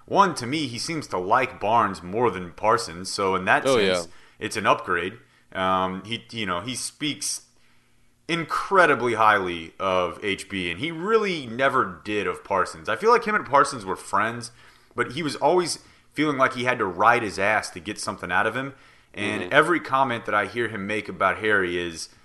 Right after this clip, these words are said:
Speaker 1: it doesn't have anything to do with riding his ass. Like,
Speaker 2: Right.
Speaker 1: it only has to do, deal with, like, the technical side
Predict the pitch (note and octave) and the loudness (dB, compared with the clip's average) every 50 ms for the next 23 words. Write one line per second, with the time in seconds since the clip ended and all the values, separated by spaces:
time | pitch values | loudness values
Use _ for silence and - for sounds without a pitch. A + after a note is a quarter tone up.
0 | _ _ _ _ _ _ _ _ - G2 G2+ A#2+ B2+ A#2+ - C#3+ C#3 C#3 B2+ C3 | _ _ _ _ _ _ _ _ -20 -6 -4 -2 -2 0 4 6 6 6 6 2
1 | B2+ G#2 F#2+ F2 - - - D3 C#3+ C3 A2+ - - G#2+ F#2+ F#2+ F#2 F#2+ G#2+ F#2+ | 0 0 -2 -2 -2 -2 -4 -2 -2 -2 -4 -6 -6 -6 -6 -6 -4 -4 -2 -2
2 | F2 D#2+ F2+ F#2+ F#2+ F2+ F2 F2 E2+ E2 D#2 D#2+ E2+ D#2 C#2+ - - - - - | -2 0 2 4 4 4 4 2 -4 -6 -6 -4 -4 -4 -4 -8 -10 -12 -12 -14
3 | - _ - F#2+ F#2 F2+ F2 - G2 F#2+ G2 F#2 F2 E2 - - - A#2 B2+ B2 | -16 _ -4 -2 0 0 -2 -4 -4 -2 0 0 0 -2 -6 -4 -2 -2 -2 0
4 | C3 C#3 D#3 D3+ C#3 A#2+ B2 B2+ B2 A#2 - - G#2 F#2 G#2 A2 A2 G#2+ A2 - | 0 0 0 0 0 0 0 0 0 0 -2 -6 -10 -8 -6 -4 -4 -4 -6 -6
5 | G2+ G2 A2+ A2+ A2 G#2 G2 F#2 - - G2 F#2+ F2+ - F#2 F2+ - - B2+ A#2+ | -6 -4 -2 0 0 0 0 -2 -2 0 -2 -2 -2 -4 -10 -12 -4 -2 -2 -2
6 | - A#2+ G2 - G#2 G2 - - G#2 G2 G2 F#2+ F#2+ F#2 F2+ | -2 -6 -8 -6 -6 -6 -4 -2 0 2 4 4 2 0 -4